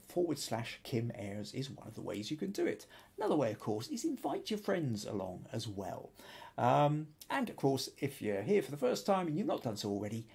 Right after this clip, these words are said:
make sure you click subscribe somewhere in YouTube here. They subscribe, and then make sure on, as well you click the little notifications bell so that you're updated each time I've got a new podcast ready to roll. Okay. So,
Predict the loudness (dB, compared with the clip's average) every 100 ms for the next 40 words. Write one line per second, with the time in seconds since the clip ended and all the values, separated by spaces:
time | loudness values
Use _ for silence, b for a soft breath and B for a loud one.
0 | B -2 -2 2 4 4 2 -4 -4 -4
1 | -2 -2 4 4 4 2 -2 -2 -2 -2
2 | -2 -4 -6 -8 -8 -6 -8 -6 -4 -4
3 | -6 -6 -6 -4 -2 0 4 4 2 B
4 | B 2 6 6 8 6 4 2 4 4
5 | 4 2 -2 -2 4 6 6 2 0 -2
6 | 0 0 2 4 4 4 -4 -2 0 0
7 | 0 -2 2 2 2 B B 0 2 2
8 | 2 0 0 -6 -6 -8 -8 -8 -6 -6
9 | -4 -6 -6 -6 -4 -6 -8 -14 b b
10 | -12 -10 -6 -8 -8 -12 -12 -12 -10 -6
11 | 0 0 0 -8 -20 _ _ _ -20 _
12 | _ _ -8 -4 0 2 2 4 2 0
13 | -12 -20 B B B 6 6